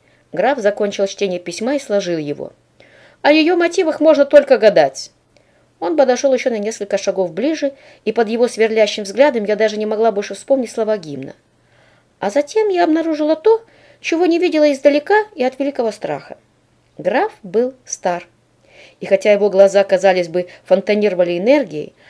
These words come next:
осанка была прямой, а голос звучал молодо и живо, следы возраста были очевидны. Кожа на лице и руках была измята, как пергамент.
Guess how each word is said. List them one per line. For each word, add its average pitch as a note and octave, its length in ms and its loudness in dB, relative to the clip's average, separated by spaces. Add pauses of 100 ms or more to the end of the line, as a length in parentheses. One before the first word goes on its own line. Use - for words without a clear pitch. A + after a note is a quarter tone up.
(140)
осанка C4+ 460 2
была A#3+ 200 0
прямой, B3 360 2
а G3+ 160 0
голос G3+ 300 0
звучал G3+ 380 -2
молодо G3 340 2
и E3+ 120 -4
живо, B3+ 380 -2 (460)
следы G#3+ 380 2
возраста D#4 500 0
были F3 200 -4
очевидны. D3+ 580 -6 (540)
Кожа E4+ 240 2
на A#3 120 2
лице G3 360 -4
и - 120 -4
руках F3+ 460 -6 (160)
была B3+ 340 4
измята, D#4 300 -2
как D4 220 -2
пергамент. F#3 520 -2